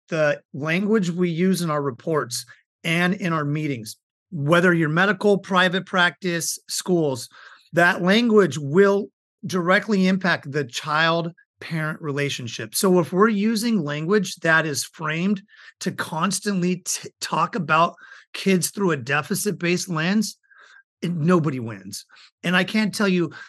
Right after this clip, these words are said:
that making this shift with language and reports and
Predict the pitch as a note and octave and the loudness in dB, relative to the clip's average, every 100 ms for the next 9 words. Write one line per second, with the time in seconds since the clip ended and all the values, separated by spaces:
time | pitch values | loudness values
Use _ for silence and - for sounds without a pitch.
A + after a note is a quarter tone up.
0 | _ F3+ F3 E3 F#3+ G3 G3 F3 D3+ - | _ -8 -4 0 2 2 0 0 -2 -6
1 | - - G#3 D3+ C#3+ - C#3+ D3+ C#3+ - | -8 0 2 2 -6 -16 -6 -4 -4 -6
2 | C#3+ D#3 F3 E3+ C#3+ A#2+ B2+ A#2+ A#2 A2+ | -8 -2 0 0 0 -4 -8 -8 -12 -14
3 | - G#3 F3 C#3 A#2 C3 B2 A2+ | 2 4 4 2 -6 -8 -8 -10